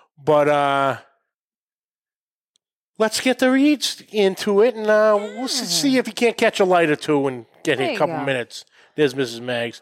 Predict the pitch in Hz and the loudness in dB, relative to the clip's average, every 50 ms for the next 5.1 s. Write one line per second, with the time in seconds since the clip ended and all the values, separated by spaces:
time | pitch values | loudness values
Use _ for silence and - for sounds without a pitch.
0 | - - - - 320 202 175 - - 226 214 247 254 247 233 214 175 143 143 185 | -20 -20 -10 -2 0 0 0 2 2 2 4 4 4 4 4 2 2 0 0 0
1 | 208 202 196 - - 196 190 185 165 160 180 175 170 165 156 156 151 - - - | 2 2 0 -2 -4 -8 -8 -4 -2 0 0 2 2 0 0 -2 -4 -4 -2 -2
2 | 190 160 - - 170 165 170 196 226 - 480 440 370 330 302 277 247 233 226 220 | -2 -2 -2 -2 0 2 2 2 2 2 2 0 0 0 0 0 0 2 2 2
3 | 220 220 214 214 214 196 214 196 190 - - 208 190 180 - - - - _ - | 2 2 2 0 0 2 2 0 0 0 0 -2 -2 -2 -2 -8 -20 -20 _ -16
4 | - - - 262 302 320 - - - - 175 170 165 160 - - - 220 226 233 | -6 -2 0 0 0 0 -4 -4 -4 -2 -2 -2 -4 -6 -8 -4 -2 -2 -2 -2
5 | - | -4